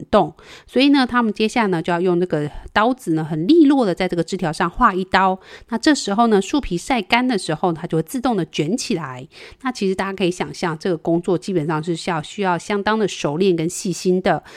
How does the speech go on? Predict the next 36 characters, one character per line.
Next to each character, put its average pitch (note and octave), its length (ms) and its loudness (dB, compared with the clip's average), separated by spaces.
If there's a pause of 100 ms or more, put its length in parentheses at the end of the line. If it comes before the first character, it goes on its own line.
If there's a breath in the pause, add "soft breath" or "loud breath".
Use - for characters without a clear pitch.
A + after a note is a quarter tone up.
(140 loud breath)
所 A#3+ 140 4
以 A#3+ 40 4
呢， A3+ 100 0
它 A3+ 80 0
这 A3+ 80 0
个 A3+ 80 2
手 D#3 280 -2
势 - 200 -4
要 F#3 180 0
非 A#3+ 180 0
常 F#3 160 0
精 C#4 200 2
准 A#3 140 0
的 D3 80 -2
去 F#3 160 -6
切 A#3 280 0
割， A#3 340 0 (320 loud breath)
然 F3+ 120 -2
后 D#4+ 160 6
呢， C#4+ 140 6
而 C4 80 2
且 A#3+ 120 2
不 C#4 180 2
能 G3+ 160 4
够 A3+ 180 0
割 B3 200 4
得 G#3+ 80 4
太 A#3+ 260 0
深， A#3+ 320 0
或 A3 220 -2
者 E3+ 80 -4
是 D3+ 140 -8
割 E3+ 120 -4
得 D#3+ 120 -2
太 - 260 0
浅。 D#3 380 -2